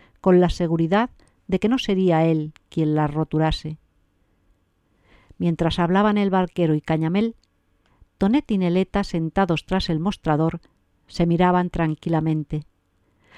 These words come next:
Los parroquianos se habían habituado a verlos horas y horas con los ojos fijos como si se devorasen,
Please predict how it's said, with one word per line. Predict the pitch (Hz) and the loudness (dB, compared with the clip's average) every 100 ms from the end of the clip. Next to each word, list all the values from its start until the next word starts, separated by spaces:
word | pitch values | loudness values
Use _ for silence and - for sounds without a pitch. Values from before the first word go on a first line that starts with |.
| - | -8
Los | 185 | -4
parroquianos | - 202 202 - 269 262 262 | 0 0 0 0 0 0 -2
se | - 180 | -2 0
habían | 180 247 233 | 2 0 0
habituado | 208 - 185 214 208 | -2 0 2 2 2
a | 185 | 2
verlos | 190 196 190 - | 2 0 -2 -2
horas | 208 220 202 175 | -2 -2 -2 -2
y | |
horas | 190 233 233 | 0 0 -2
con | - 185 175 | -2 0 2
los | 165 - | 0 -2
ojos | 202 180 165 | -4 -4 -4
fijos | - 240 - 233 | -6 -8 -4 -6
como | - 185 175 | -4 -4 -4
si | 156 165 | -4 -6
se | - 165 | -2 0
devorasen, | 156 165 165 - 156 | 0 0 0 -4 -12